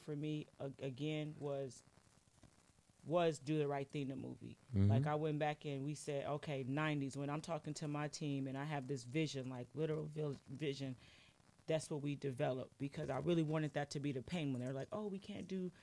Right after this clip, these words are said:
Speaker 1: words and stuff," but so we gonna infuse it the way that we're gonna infuse it, because there's a scene in the movie, w-, um, that talks that, "Oh, you stepped on," I don't know, he rolled over his sneakers.
Speaker 2: Oh,
Speaker 1: He
Speaker 2: yeah,
Speaker 1: said,
Speaker 2: yeah, yeah,
Speaker 1: "The
Speaker 2: the, the
Speaker 1: bar
Speaker 2: dude
Speaker 1: from
Speaker 2: in the Larry
Speaker 1: Boston."
Speaker 2: Bird jersey,
Speaker 1: Yeah,
Speaker 2: yeah.
Speaker 1: he said,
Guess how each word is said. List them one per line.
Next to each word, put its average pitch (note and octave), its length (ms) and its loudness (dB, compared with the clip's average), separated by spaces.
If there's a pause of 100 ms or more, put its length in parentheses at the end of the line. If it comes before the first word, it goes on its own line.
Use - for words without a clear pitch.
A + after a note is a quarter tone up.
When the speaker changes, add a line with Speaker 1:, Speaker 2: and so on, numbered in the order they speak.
(160)
Speaker 1:
words F#3+ 400 8
and F3 80 0
stuff," F3 240 2
but D#3+ 120 4
so D3 180 0
we E3+ 200 4
gonna D#3+ 260 0 (280)
infuse E3 560 0
it D3+ 160 -6
the D3+ 80 0
way D3+ 180 4
that C3+ 160 0
we're F3+ 160 4
gonna D#3 260 2
infuse C#3 460 -2
it, C3+ 100 -4
because C#3 280 -2
there's D#3 140 2
a D3+ 60 0
scene G#3 440 -2
in D#3 160 2
the D3 80 2
movie, C3+ 420 0 (380)
w-, B2+ 260 -4
um, C3+ 360 4 (400)
that D#3 140 4
talks - 300 0
that, C3+ 240 2
"Oh, E3 100 8
you E3 100 4
stepped E3 360 2
on," C#3+ 280 2
I C3+ 80 0
don't D3+ 100 2
know, D3 80 2
he D#3 120 0
rolled D#3 260 6
over D3 140 4
his D3 140 2
sneakers. D3 480 0
Speaker 2:
Oh, C#3+ 120 12
Speaker 1:
He D#3+ 140 12
Speaker 2:
yeah, F3 80 12
Speaker 1:
said, F#3 60 12
Speaker 2:
yeah, G3 420 12
yeah, F3+ 40 12
Speaker 1:
"The E3+ 60 12
Speaker 2:
the, D#3+ 100 12
the E3 40 12
Speaker 1:
bar E3+ 160 12
Speaker 2:
dude D#3+ 140 12
Speaker 1:
from F3 100 12
Speaker 2:
in F3 60 12
the F3 80 12
Larry E3+ 280 12
Speaker 1:
Boston." D#3 60 12
Speaker 2:
Bird F3 320 12
jersey, C3 360 12
Speaker 1:
Yeah, B2 200 12
Speaker 2:
yeah. E3+ 400 12
Speaker 1:
he G3 200 12
said, D#3+ 340 10